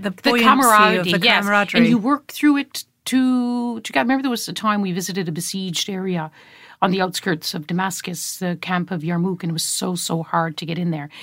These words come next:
Speaker 2: And finally, through months and months and months of lobbying and pushing, and, and we finally got in, and it was the worst of the worst. Never had we seen such intensity of desperation and destruction.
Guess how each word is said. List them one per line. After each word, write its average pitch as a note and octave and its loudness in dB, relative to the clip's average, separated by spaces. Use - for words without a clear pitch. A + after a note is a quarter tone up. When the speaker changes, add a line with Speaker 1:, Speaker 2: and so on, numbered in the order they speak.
Speaker 2:
And E3+ 0
finally, G#3+ 0
through F3 -4
months F#3+ -2
and E3+ 0
months F3 -4
and D#3+ -2
months F3+ -6
of D3+ -10
lobbying F3 -2
and D3+ -8
pushing, E3+ -6
and, D#3+ -6
and F#3 0
we F3+ 0
finally A#3+ 2
got E3 0
in, F3+ -4
and G3 -6
it G#3 -8
was G#3+ -6
the A3+ 0
worst A3 -4
of D#3+ -6
the F3 -4
worst. G#3 -4
Never A3+ 0
had F#3 -8
we F3+ -6
seen F#3 -4
such - -2
intensity F#3 -2
of D#3+ -6
desperation G3+ -4
and D#3 -6
destruction. F#3+ -4